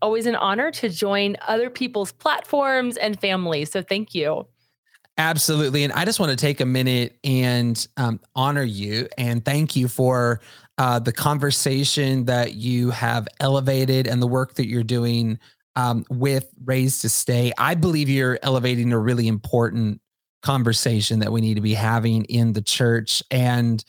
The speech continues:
Speaker 2: I have seen how your words just regularly, uh, reverberate through our tribe. I see you reposted all the time on my <laughs> feed. So, uh, just a big thank you,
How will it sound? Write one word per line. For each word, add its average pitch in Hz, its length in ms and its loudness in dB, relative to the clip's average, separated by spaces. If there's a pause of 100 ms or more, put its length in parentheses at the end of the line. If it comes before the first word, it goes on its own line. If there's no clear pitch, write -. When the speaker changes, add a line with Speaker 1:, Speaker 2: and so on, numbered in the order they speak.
(380)
Speaker 2:
I 147 140 2
have 139 200 0
seen 143 320 2
how 131 220 2
your 127 440 2
words 123 680 0
just 120 360 -4
regularly, 117 1300 -2 (480)
uh, 113 300 2
reverberate 120 840 2
through 117 340 2
our 110 180 -2
tribe. 117 540 0
I 117 80 0
see - 180 -2
you 110 160 2
reposted 117 600 0 (260)
all 165 260 2
the 151 140 2
time 110 480 0
on 110 140 0
my 107 120 2
<laughs> - 0 -
feed. 139 500 -2
So, 135 460 0 (180)
uh, 170 60 0
just 233 180 -2
a 285 60 0
big 147 280 0
thank 135 340 0
you, 110 260 0